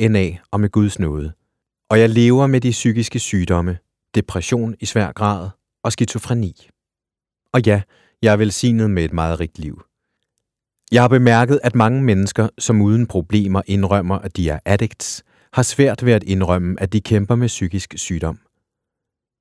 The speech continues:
Der er forskellige former for stigmatisering i forhold til addiktion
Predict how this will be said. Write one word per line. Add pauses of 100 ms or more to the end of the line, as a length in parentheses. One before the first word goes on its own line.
(360)
Der
er
forskellige
former
for
stigmatisering (160)
i
forhold
til
addiktion